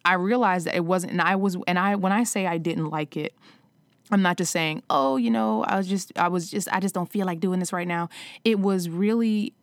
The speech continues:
every day, it was like, it was a struggle for me every day. And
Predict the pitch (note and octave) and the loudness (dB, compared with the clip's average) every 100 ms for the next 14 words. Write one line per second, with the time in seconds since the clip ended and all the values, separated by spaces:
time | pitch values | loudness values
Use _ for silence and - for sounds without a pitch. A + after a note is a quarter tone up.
0 | - G#3+ A3+ A3 A3+ G#3+ D#3 F3+ F3+ E3 | -2 2 2 2 2 2 0 -2 0 2
1 | D3 D3+ - D#3+ E3+ E3 D#3+ D#3 - F#3+ | 0 -4 -4 -2 0 0 0 -4 -2 0
2 | G3 F#3 - - F4 D#4 G#3 D3 C3+ - | 2 0 -2 0 2 2 0 -4 -6 -2
3 | G#3 A#3 A#3 F#3+ C#3 - - - - G3+ | -2 0 0 -2 -4 -8 -12 -20 -4 0
4 | G3 | 2